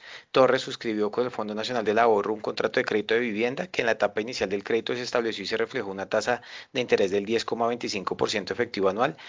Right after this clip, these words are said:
que con posterioridad la tasa, eh, aplicada por la entidad fue modificada al dieciséis coma cinco por ciento efectivo anual,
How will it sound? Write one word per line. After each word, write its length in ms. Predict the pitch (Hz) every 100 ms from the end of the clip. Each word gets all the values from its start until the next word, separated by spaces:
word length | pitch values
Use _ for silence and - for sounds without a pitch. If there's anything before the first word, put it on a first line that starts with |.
| -
que 160 | - 120
con 160 | 131 123
posterioridad 560 | 131 131 127 127 127
la 120 | 135 135
tasa, 440 | 104 110 113 - - _ _ _ _ -
eh, 220 | 120 113 113
aplicada 420 | 113 113 110 104
por 80 | 123
la 80 |
entidad 240 | 123 131 135
fue 100 | 117
modificada 440 | 107 101 - 110
al 60 | 98
dieciséis 380 | 104 117 104 -
coma 220 | 110 110
cinco 280 | 117 - -
por 120 | 120
ciento 220 | 101 113
efectivo 360 | 123 110 107 104
anual, 300 | 131 196